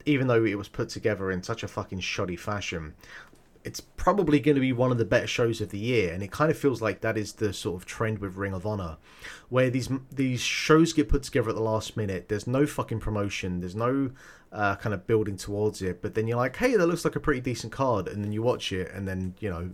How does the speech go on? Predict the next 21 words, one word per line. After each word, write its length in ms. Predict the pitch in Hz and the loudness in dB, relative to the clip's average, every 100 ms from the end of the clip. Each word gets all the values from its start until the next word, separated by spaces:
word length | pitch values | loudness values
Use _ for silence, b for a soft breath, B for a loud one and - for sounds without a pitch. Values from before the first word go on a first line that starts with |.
| - | -10
it's, 340 | 90 - - | -10 -12 -12
it's 220 | - 87 | -14 -12
one 140 | 104 101 | -8 -6
of 60 | |
the 60 | 95 | -6
shows 340 | - 101 92 | -6 -6 -6
of 80 | 87 | -10
the 80 | 85 | -10
year. 320 | 101 92 69 - B B B | -8 -8 -10 -14 B B B
So 640 | - - 104 92 90 90 87 | -12 -2 2 2 2 -2 -4
it's, 440 | 104 104 - - | -6 -6 -4 2
uh, 340 | 127 123 123 120 B B B B B - - _ - - - - - 233 | 4 6 4 2 B B B B B -20 -20 _ -20 -20 -20 -16 -8 4
pros 220 | 233 208 | 10 10
and 80 | 156 | 8
cons. 480 | 117 90 82 - - - | 0 -2 -4 -6 -6 -6
Pros, 400 | - 143 139 123 | 2 4 4 2
pros 360 | - 135 127 110 | -2 0 0 -2
and 120 | 107 | -4
cons 300 | 98 87 87 | -4 -6 -6
indeed. 380 | 90 78 71 - - _ - | -8 -8 -12 -16 -20 _ -8
Um, 420 | 95 98 95 | -4 -4 -6